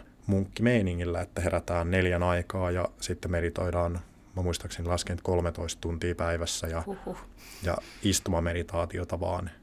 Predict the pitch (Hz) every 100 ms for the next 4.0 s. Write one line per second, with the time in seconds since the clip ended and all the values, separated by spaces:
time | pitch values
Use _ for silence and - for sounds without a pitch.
0 | - - - - 82 85 82 92 87 90
1 | - 85 82 90 85 87 85 85 82 85
2 | 90 87 85 87 82 82 82 82 87 85
3 | 85 - - - - - - 190 180 160